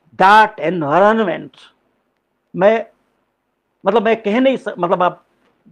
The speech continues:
मैं पूरा बोल नहीं पा रहा हूं। जिन लोगों ने नाटक को देखे होंगे, शायद ये अभूला स्मृति या अनफॉरगेटेबल मेमोरी बनकर अपनी माइंड में रजिस्टर कर जाएगा।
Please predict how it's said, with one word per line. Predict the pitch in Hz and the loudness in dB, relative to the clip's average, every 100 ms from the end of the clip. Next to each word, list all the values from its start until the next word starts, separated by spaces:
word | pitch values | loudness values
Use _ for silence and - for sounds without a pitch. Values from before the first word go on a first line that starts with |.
| _ | _
मैं | - 156 | -8 -8
पूरा | - 233 220 | 0 2 2
बोल | - 196 269 | 2 4 4
नहीं | 262 | 2
पा | - 180 | -4 -2
रहा | 160 | -2
हूं। | 156 170 175 _ _ - | -2 -6 -10 _ _ -12
जिन | 135 240 | -2 2
लोगों | 233 220 | 2 2
ने | 214 | 0
नाटक | 196 190 185 202 | 0 0 -2 -10
को | 196 | -8
देखे | 190 196 208 | -6 -6 -6
होंगे, | 147 135 147 - _ _ | -6 -8 -10 -14 _ _
शायद | 233 233 | 0 2
ये | 247 | 0
अभूला | - 196 220 277 262 | 0 0 2 0 -2
स्मृति | - 196 190 185 180 - _ | -4 -6 -6 -6 -6 -10 _
या | 196 | -2
अनफॉरगेटेबल | 202 226 262 254 - 196 208 165 220 220 196 196 | 0 0 0 -6 -10 -4 -4 0 0 0 0 0
मेमोरी | 165 190 214 214 | 0 2 2 2
बनकर | 165 175 170 175 151 _ - | -2 -4 -4 -8 -10 _ -10
अपनी | 190 185 | -8 -6
माइंड | 156 156 214 254 | -4 0 2 2
में | 220 | 0
रजिस्टर | 190 180 - 254 | -2 -4 -2 -2
कर | 220 180 | 0 -4
जाएगा। | 143 135 127 | -4 -10 -14